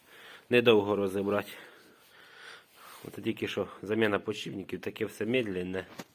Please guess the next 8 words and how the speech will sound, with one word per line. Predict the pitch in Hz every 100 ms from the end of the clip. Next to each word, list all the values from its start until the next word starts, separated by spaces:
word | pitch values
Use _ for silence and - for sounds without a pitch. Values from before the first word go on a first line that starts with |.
| _ - - - -
Куди | 107 107
не | 104
кінця, | 101 117 113 - 95
то | - 98 - - -
<laughs> | 113 - _ - - - - -
все | - 143
щось | 143 123 113
десь | 117 123 - -